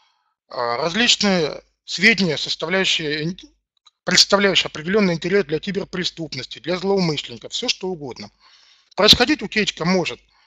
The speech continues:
за счёт внешних атак, когда, например, в-, за корпоративный периметр проникают вредоносные программы обеспечения,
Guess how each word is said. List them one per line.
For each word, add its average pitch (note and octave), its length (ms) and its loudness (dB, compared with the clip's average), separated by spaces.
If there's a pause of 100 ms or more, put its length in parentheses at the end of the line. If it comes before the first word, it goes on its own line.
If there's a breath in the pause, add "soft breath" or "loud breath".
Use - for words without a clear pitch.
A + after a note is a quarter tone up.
(160)
за F#3+ 120 -2
счёт G3 180 2
внешних F3+ 520 2
атак, G#3 380 -8
когда, D#3 240 -2
например, E3+ 440 -2
в-, C3 600 -8 (960 soft breath)
за F3+ 220 4
корпоративный F3 600 0
периметр E3+ 440 -2
проникают D3 500 -2
вредоносные D3+ 540 -4
программы C#3 400 -4
обеспечения, A#3 640 -4